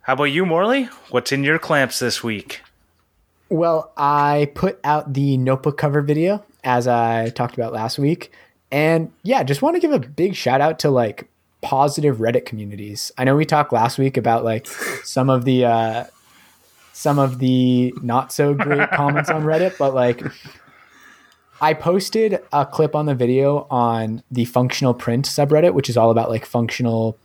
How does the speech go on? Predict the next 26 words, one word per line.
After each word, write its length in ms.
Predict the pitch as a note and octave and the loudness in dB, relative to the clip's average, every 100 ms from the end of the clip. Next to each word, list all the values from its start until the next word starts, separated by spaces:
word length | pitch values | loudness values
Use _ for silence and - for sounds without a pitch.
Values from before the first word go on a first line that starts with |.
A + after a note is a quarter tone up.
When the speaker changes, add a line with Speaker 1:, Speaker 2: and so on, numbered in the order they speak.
| - | 0
Speaker 2:
three 140 | A#2+ | 2
D 100 | A#2+ | 2
printed 360 | A#2 A#2 A2 - | 0 -2 -4 -6
parts, 500 | A2 A#2 C#3 - - - | -2 -2 0 -6 -6 -6
uh, 200 | A2+ A2 | -4 -2
just 180 | A#2 | 0
showing 220 | - A#2+ A#2 | 2 4 4
a 40 | |
little 220 | A2 A2 | 2 0
part 280 | - A2+ A2 | -2 -2 0
of 120 | A2 | 0
the 260 | A#2 G#2+ G#2+ _ - _ - | -2 -4 -6 _ -20 _ -6
embossing 560 | A#2 A2 A2 A2 A#2 | -2 0 0 0 -2
the 80 | A2 | -2
cover 580 | - A2+ A2 A2 A2 A2 _ _ _ _ | -6 -6 -2 0 -2 -6 _ _ _ _
with 180 | C3 A2+ | -2 0
the, 180 | A2+ A2 | 2 0
uh, 100 | G2+ | -2
three 180 | - A#2 | 0 0
D 80 | A2+ | 2
printed 320 | A#2 A2 - | 0 -2 -4
print 260 | - A2+ | -6 -6
plate. 300 | - G#2 G2 - _ _ - | -6 -6 -6 -12 _ _ -8
And 140 | C3 | -2
it 100 | C#3 | 0
was 340 | D#3+ D3 B2 | 0 -2 -4